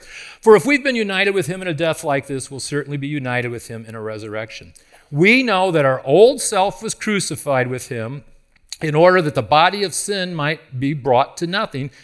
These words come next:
so that we would no longer be enslaved to sin." You didn't know any better before you received Christ, but the Holy Spirit's conviction pointed out, "This is not the life I want. There's gotta be more than this."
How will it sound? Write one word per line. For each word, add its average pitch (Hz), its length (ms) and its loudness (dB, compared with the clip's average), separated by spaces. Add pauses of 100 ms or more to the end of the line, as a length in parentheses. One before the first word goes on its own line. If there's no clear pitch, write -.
(140)
so 170 220 0
that 147 100 0
we 170 260 0
would 147 220 -4
no 151 200 0
longer 160 400 -4
be 143 220 -6
enslaved 131 800 -4 (500)
to 135 100 -10
sin." 120 400 -4 (880)
You 175 180 2
didn't 254 200 2
know 220 220 4
any 196 160 0
better 143 440 2
before 139 380 -2
you 156 160 0
received 143 440 -6
Christ, 147 460 0
but 127 440 -10
the 135 160 -8
Holy 233 300 0
Spirit's 220 360 -2
conviction 165 540 -4
pointed 185 360 -4
out, 170 240 2
"This 202 220 -2
is 151 100 -10
not 165 240 -6
the 160 80 -6
life 151 300 -2
I 139 120 -2
want. 139 340 -6
There's 160 160 -2
gotta 196 180 -4
be 185 100 -6
more 160 320 -4
than 120 220 -12
this." 117 220 -6